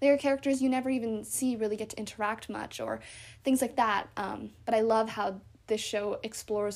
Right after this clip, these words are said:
all dynamics. And like I said, I also love how they represent students. Um, it's obviously just a sex positive show, and I love just how it's portrayed and just how they show, like, um, just being safe and, um, everything like that. I love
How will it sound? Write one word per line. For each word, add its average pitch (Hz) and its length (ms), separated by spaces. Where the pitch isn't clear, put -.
all 208 160
dynamics. 220 640
And 269 120
like 269 160
I 254 40
said, 240 160
I 220 60
also 226 220
love 208 260
how 220 220
they 214 100
represent 220 580
students. 277 580
Um, 196 340
it's - 160
obviously 220 440
just - 200
a 220 40
sex 208 280
positive 208 420
show, 208 400
and 220 320
I 226 120
love 220 360
just 226 160
how 220 340
it's 240 140
portrayed 311 420
and 233 180
just 220 200
how 214 200
they 214 120
show, 202 340
like, 196 320
um, 226 220
just 226 200
being 294 220
safe 269 500
and, 202 260
um, 202 360
everything 254 320
like 226 220
that. 233 340
I 220 120
love 220 460